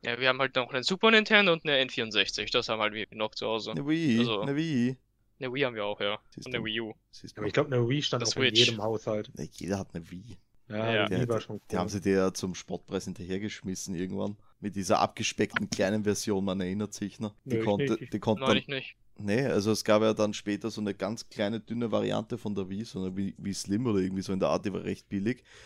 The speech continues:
Speaker 2: Die konnte halt dann, äh, die Ur-, die erste Wii oder die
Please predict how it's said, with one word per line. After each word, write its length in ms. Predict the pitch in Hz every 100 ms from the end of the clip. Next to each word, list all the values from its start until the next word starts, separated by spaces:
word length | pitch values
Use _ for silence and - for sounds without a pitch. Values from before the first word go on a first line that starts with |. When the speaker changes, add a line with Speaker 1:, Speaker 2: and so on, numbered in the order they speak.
| -
Speaker 2:
Die 40 | -
konnte 280 | 104 95 104
halt 120 | -
dann, 260 | 101 98 - - - _
äh, 260 | 90 90 87 - _ _
die 300 | - - 110
Ur-, 220 | 90 113 -
die 180 | 98
erste 380 | 87 113 - 113
Wii 300 | 104 123 139 -
oder 180 | 101 95
die 440 | 98 95 90 90